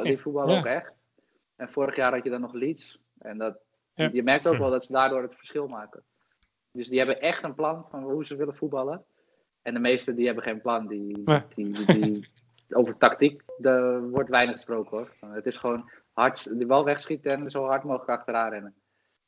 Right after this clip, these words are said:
Speaker 2: Maar ja, dat is ook een, dat is ook een idee.
Speaker 1: Dat, dat is ook een
Speaker 3: Ja.
Speaker 1: taak.
Speaker 2: Alleen wij,
Speaker 1: Ja.
Speaker 2: wij zijn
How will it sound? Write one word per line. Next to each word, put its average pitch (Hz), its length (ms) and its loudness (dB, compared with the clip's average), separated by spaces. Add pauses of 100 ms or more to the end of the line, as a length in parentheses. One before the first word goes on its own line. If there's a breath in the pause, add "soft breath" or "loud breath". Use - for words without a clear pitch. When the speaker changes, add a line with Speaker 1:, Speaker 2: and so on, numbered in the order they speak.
(720)
Speaker 2:
Maar 127 100 0
ja, 107 80 4
dat 107 120 -2
is - 80 -8
ook 170 160 -2
een, 127 140 -2
dat 139 120 0
is - 80 -4
ook 190 160 -2
een 147 80 -2
idee. 110 380 -2
Speaker 1:
Dat, 202 180 8
dat 196 100 10
is 190 80 4
ook 226 80 6
een 190 60 2
Speaker 3:
Ja. 196 100 4
Speaker 1:
taak. 214 100 12
Speaker 2:
Alleen 175 140 6
wij, 170 140 2
Speaker 1:
Ja. 180 200 4
Speaker 2:
wij 262 180 10
zijn 202 100 8